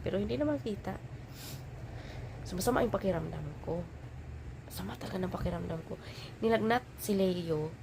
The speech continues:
After niyan, bago ako umilis, nilalagnat na si Mama. Pagdating ko naman dito kagabi,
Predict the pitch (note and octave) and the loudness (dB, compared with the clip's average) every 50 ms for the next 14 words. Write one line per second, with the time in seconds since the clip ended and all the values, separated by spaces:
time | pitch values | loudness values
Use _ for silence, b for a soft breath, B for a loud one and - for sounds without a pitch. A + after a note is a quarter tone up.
0 | - - - - - - - - - - - - - G3 G3+ - - G3+ G#3 G3+ | -12 -14 -14 -14 -14 -14 -14 -12 -14 -14 -14 -2 0 0 0 2 2 2 4 4
1 | G3 F#3+ F3+ F3 E3+ E3 E3+ F3 E3+ F3 D#3 F3 - - - - G#3 F#3 E3+ E3 | 4 4 2 2 2 2 2 2 6 6 6 6 6 0 0 2 2 2 2 2
2 | D#3+ D#3+ - - F3+ F3+ F3+ F#3 F3+ F3+ F3 F3+ F#3 F3 - F3+ E3+ - - E3+ | 2 0 0 0 2 2 4 4 4 2 2 2 0 0 0 -2 -2 -2 -2 0
3 | E3+ D#3+ D#3+ D#3 D#3 E3 E3 E3+ E3+ - - B B B B B B B B B | 0 0 0 0 0 0 0 -2 -2 -6 -10 B B B B B B B B B
4 | B B B - - F#3+ F#3 F3+ F#3 F#3 - C4 C4+ C#4 - C4+ B3+ B3 A#3 A3+ | B B B 0 0 2 4 4 4 4 4 2 2 4 4 4 4 4 4 4
5 | A3 G#3 G3+ G3+ G3 F#3+ - - F3+ F3 F3 E3 D#3+ - - - | 4 4 4 2 2 0 -4 -4 -2 0 0 0 0 -2 -4 -4